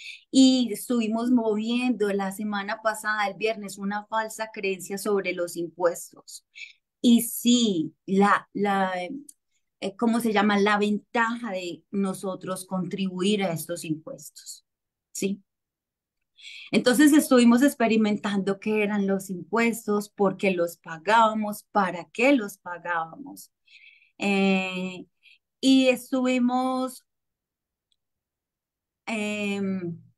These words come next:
dice, estuvimos experimentando todo esto de lo que es finanzas personales, pero de, de estas finanzas personales se derivan varios temas,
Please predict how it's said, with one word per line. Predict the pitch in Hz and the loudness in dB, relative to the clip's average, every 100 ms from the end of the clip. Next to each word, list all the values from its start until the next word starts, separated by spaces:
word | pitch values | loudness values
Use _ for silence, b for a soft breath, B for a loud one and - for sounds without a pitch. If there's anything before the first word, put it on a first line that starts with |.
| _ _ _ _ _ _ _ _ _ | _ _ _ _ _ _ _ _ _
dice, | 190 240 - 165 165 _ _ _ _ _ _ _ _ _ _ - - _ _ _ - | 0 0 0 -4 -12 _ _ _ _ _ _ _ _ _ _ -6 -6 _ _ _ 0
estuvimos | 262 294 277 277 302 | 2 8 10 10 8
experimentando | - 277 262 254 247 240 262 | 4 0 0 -2 -2 0 0
todo | 277 285 | 2 0
esto | 285 302 | 0 -2
de | 285 | -2
lo | 254 | -2
que | 247 | -6
es | 220 | -10
finanzas | 262 269 262 254 277 | -2 0 0 -4 -6
personales, | 269 269 294 285 254 233 269 _ _ _ _ _ _ _ _ | -6 -4 2 2 2 -2 -10 _ _ _ _ _ _ _ _
pero | - 247 247 | -4 -2 0
de, | 240 | -2
de | 202 208 | -2 -2
estas | 214 214 262 | -4 -4 -6
finanzas | 269 269 254 269 269 | 0 0 0 -4 -2
personales | 262 262 269 262 247 247 | -2 0 0 0 -6 -4
se | |
derivan | 226 208 214 214 226 220 | -2 -2 -4 -4 -4 0
varios | 220 220 226 - | 0 -2 -6 -10
temas, | - 220 175 147 - - | -6 -6 -6 -12 -20 -20